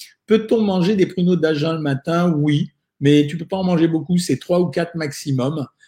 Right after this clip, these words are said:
Euh, après, sinon, tu rentres dans une catégorie comme les fruits secs sont des fruits extrêmement sucrés. En réalité, ça va exciter ton appétit pour le midi et en plus, euh,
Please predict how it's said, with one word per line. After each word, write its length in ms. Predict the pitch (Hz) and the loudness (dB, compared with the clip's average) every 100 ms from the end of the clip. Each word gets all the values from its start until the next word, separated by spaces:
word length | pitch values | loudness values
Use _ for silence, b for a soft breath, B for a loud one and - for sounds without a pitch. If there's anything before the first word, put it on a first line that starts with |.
| b - | b -4
Euh, 380 | 135 127 123 123 | 0 2 0 0
après, 280 | 131 - 185 | -4 0 0
sinon, 320 | 175 170 180 180 - | 0 -2 -2 -2 -6
tu 140 | - 143 | -2 0
rentres 220 | 151 180 | 2 0
dans 160 | 160 156 | -2 -4
une 80 | |
catégorie 480 | 151 - 156 156 170 | -4 -2 0 2 2
comme 180 | - 185 | 0 0
les 160 | 175 147 | 2 0
fruits 260 | - 160 | -2 -6
secs 400 | 143 185 180 - b b - | -2 0 0 -4 b b -8
sont 160 | 147 | 2
des 100 | 143 | 2
fruits 240 | 139 170 165 | 2 -4 -6
extrêmement 480 | 151 - 160 156 147 | -6 -4 -6 -4 -4
sucrés. 560 | 143 131 - 165 202 B B _ | -6 -10 -4 0 0 B B _
En 60 | 131 | 2
réalité, 400 | 143 151 143 180 | 4 4 4 2
ça 160 | 170 | 4
va 180 | 143 143 - | 0 -2 -4
exciter 400 | 175 202 175 190 | -4 -4 -4 -2
ton 120 | 165 | -4
appétit 380 | 160 160 143 156 | -2 -2 -4 -4
pour 160 | 151 | 0
le 100 | 139 | 2
midi 380 | 139 139 139 208 | 2 -2 0 0
et 120 | 170 | 0
en 140 | 127 127 | 0 -2
plus, 380 | 180 196 196 147 | -2 -2 0 2
euh, 240 | 127 | 2